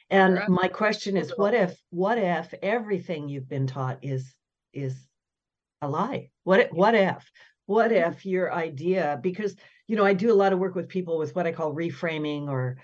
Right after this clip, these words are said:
Speaker 2: Mm-hmm.
Speaker 1: changing the way that we look at the world. And so what if, what if we took those glasses off and we saw what's really going on here? And ever since The Matrix came out, the movie, right,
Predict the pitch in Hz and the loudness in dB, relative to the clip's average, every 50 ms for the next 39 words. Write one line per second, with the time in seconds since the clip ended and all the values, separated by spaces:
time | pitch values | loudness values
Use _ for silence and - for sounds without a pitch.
0 | _ _ _ _ - - 175 151 - - 170 156 151 147 139 151 151 151 143 131 | _ _ _ _ -2 2 2 2 2 0 -4 -6 -6 -4 -2 -2 0 0 0 -2
1 | - 151 147 143 147 139 143 139 127 143 139 139 147 147 147 135 147 139 131 131 | -4 -4 -4 -4 -4 -4 -6 -8 -10 -8 -8 -4 -4 -4 -4 -4 -4 -6 -8 -10
2 | 139 - 196 185 180 180 196 220 233 233 - - - _ _ 190 170 170 190 214 | -6 -4 -2 -2 0 0 0 0 0 0 0 -4 -10 _ _ -10 -4 -2 -2 0
3 | 247 196 151 175 208 190 143 127 - - - - - 180 175 - 165 151 139 - | 2 2 2 2 2 0 0 -2 -4 -8 -12 -10 -10 -10 -8 -6 -6 -6 -6 -6
4 | - 165 202 226 220 - 151 135 156 143 139 131 143 151 147 151 156 156 135 - | -6 -4 -4 -4 -4 -6 -8 -6 -4 -4 -4 -4 -6 -8 -8 -8 -8 -10 -12 -8
5 | - 190 196 208 175 156 143 139 139 131 - _ _ _ _ _ _ - 180 180 | -4 -2 0 2 2 0 0 -2 -4 -8 -14 _ _ _ _ _ _ 0 2 2
6 | 175 175 - - 175 175 156 156 143 135 147 147 143 143 151 156 160 151 139 147 | 2 0 -2 -4 -2 -2 -2 -2 -4 -4 -4 -4 -4 -2 -2 -2 -2 -2 -2 0
7 | 147 143 139 139 139 131 - - _ _ - 196 220 247 240 233 233 214 196 180 | 0 0 -2 -2 -4 -8 -12 -20 _ _ 0 2 2 2 2 2 2 0 0 0
8 | 180 175 156 160 160 170 170 180 - - - - - - 165 147 147 135 131 131 | 0 -2 -2 -2 -4 -4 -4 -6 -8 -8 -10 -10 -6 -4 -4 -2 -2 -2 -2 -2
9 | 131 156 143 143 151 151 135 131 135 135 135 131 131 _ - 151 147 143 147 151 | -2 -4 -4 -2 -2 -2 -2 -2 -4 -4 -4 -6 -8 _ -4 0 0 2 2 0
10 | 151 | 0